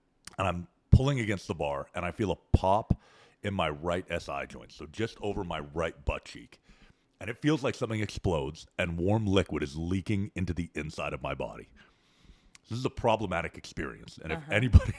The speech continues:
Speaker 1: <laughs> I wish everybody could see the look on your face as I describe this. Um, so I, I very slowly stand up, can't take any of my weights off the bar, and I go home.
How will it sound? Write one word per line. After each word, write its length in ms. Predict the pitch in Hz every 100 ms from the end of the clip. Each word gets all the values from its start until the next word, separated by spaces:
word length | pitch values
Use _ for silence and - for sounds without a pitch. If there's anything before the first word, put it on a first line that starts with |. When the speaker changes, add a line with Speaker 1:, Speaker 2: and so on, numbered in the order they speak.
| -
Speaker 1:
<laughs> 160 | 175
I 100 | 147
wish 260 | 139 151 135
everybody 420 | 120 101 113 107
could 100 | 82
see 380 | - 98 98 90 - - - -
the 80 |
look 220 | 107 156 123
on 100 | 101
your 80 |
face 220 | 90 92 87
as 80 |
I 60 | 92
describe 420 | 80 139 123 117
this. 220 | 90 90 - - - - 339 - -
Um, 480 | 113 120 92 76 67 349 415 415 381 - -
so 180 | - 127
I, 200 | 101 92 - _ _ _ _ _ _ _ -
I 160 | 87 -
very 380 | 104 82 147 143
slowly 360 | - 113 101 92
stand 340 | - 90 71
up, 220 | 67 64 _ _ - - -
can't 220 | - 127
take 160 | 113 95
any 160 | 110 104
of 60 |
my 100 | 90
weights 240 | 73 69 -
off 120 | -
the 80 | 69
bar, 320 | 65 64 - -
and 120 | 95
I 80 | 82
go 100 | 67
home. 200 | 60